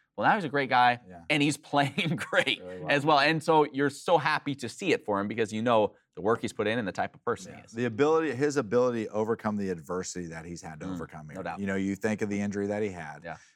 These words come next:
Speaker 2: uh, the freak knee injury, having to rehab from surgery, rehab from that,
Speaker 1: Yeah.
Speaker 2: and then you're, you're buried in the, on the depth chart,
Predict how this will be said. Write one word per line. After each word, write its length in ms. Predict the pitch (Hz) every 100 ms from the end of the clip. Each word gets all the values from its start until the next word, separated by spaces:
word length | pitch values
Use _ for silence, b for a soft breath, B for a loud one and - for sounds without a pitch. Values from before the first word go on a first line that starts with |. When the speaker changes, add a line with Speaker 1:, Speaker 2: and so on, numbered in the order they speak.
| _
Speaker 2:
uh, 180 | 95 92
the 60 | 82
freak 320 | - 110 101
knee 180 | 101 98
injury, 420 | 87 87 85 87 b _
having 180 | 95 92
to 80 |
rehab 380 | 87 104 107 107
from 120 | 104
surgery, 440 | - 113 110 101 92
rehab 380 | 104 104 107 101
from 180 | 113
that, 280 | 101 82 82 -
Speaker 1:
Yeah. 120 | 85 85 -
Speaker 2:
and 180 | 101 104
then 400 | 107 104 95 -
you're, 280 | 92 98 90 73 _ _
you're 180 | 101 87
buried 540 | 71 101 104 85 82
in 160 | 90 87
the, 220 | 87 85
on 160 | - 90
the 80 | 82
depth 280 | 95 98 -
chart, 340 | - 135 -